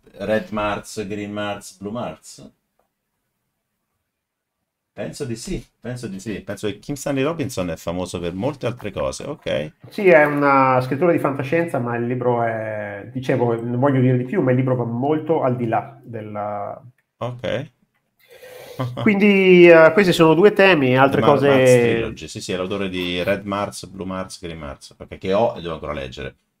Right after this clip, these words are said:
Speaker 1: Ok, quindi questo qui penso che mi incrocia
Speaker 2: Le altre
Speaker 1: due
Speaker 2: cose che mi interessano molto sono molto offline, ehm,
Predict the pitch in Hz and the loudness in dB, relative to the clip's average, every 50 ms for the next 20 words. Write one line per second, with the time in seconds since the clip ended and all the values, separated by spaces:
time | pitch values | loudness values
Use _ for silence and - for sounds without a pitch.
0 | _ - - - - 76 80 85 165 _ - 110 107 90 82 82 85 - - 90 | _ -18 -16 -8 -6 -6 -6 -6 -10 _ -12 -10 -8 -8 -8 -8 -8 -10 -10 -12
1 | 90 - 107 101 - 87 87 - - 92 90 85 85 85 85 82 - - 87 90 | -12 -12 -12 -8 -8 -10 -10 -10 -12 -10 -10 -8 -8 -8 -8 -10 -10 -8 -10 -8
2 | - 92 85 - 196 - - - 208 214 202 208 196 185 175 - 190 170 170 - | -6 -2 2 2 2 2 2 4 4 4 4 4 2 2 2 6 6 6 6 6
3 | 180 165 151 165 180 180 175 - 143 135 131 135 131 131 127 123 127 127 123 120 | 4 4 6 6 4 4 2 0 0 0 0 0 0 0 -2 -2 0 0 0 2
4 | 113 110 110 113 113 113 113 113 110 110 110 110 107 107 107 107 107 110 113 117 | 2 0 -2 -4 -4 -4 -2 -2 -2 -2 -4 -4 -4 -6 -8 -10 -12 -14 -16 -18